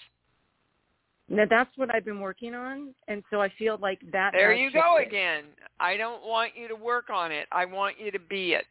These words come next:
Speaker 1: Oh. Okay. <clears throat>
Speaker 2: Okay. Got it?
Speaker 1: I got it, yes.
Speaker 2: Okay.
Speaker 1: Thank
Speaker 2: Thank
Speaker 1: you.
Speaker 2: you. I love
Speaker 1: Okay.
Speaker 2: you. All right,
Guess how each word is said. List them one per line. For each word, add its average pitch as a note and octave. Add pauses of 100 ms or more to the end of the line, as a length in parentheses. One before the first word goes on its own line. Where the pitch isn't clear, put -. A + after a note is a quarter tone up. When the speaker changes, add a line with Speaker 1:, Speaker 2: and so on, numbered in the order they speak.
Speaker 1:
Oh. - (1300)
Okay. G#3 (640)
<clears throat> D#4+
Speaker 2:
Okay. A3+ (1400)
Got G#3
it? D4 (1200)
Speaker 1:
I G3
got E3+
it, -
yes. F3 (280)
Speaker 2:
Okay. D#3+ (120)
Speaker 1:
Thank F3
Speaker 2:
Thank F3+
Speaker 1:
you. -
Speaker 2:
you. - (280)
I D#3+
love E3+
Speaker 1:
Okay. -
Speaker 2:
you. - (1300)
All A#3
right, G#3